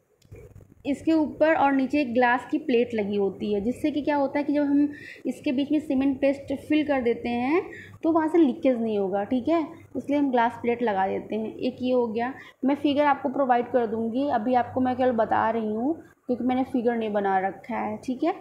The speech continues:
उसके बाद क्या है कि इस apparatus से बस हम, अ, यही check करते हैं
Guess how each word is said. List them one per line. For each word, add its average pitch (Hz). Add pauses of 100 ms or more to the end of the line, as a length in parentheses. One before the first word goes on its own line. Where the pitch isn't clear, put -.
(640)
उसके 302
बाद 294
क्या 311
है 311
कि 311
इस 330
apparatus 269
से 339
बस 320
हम, 320
अ, 254
यही 254
check 285
करते 226
हैं 226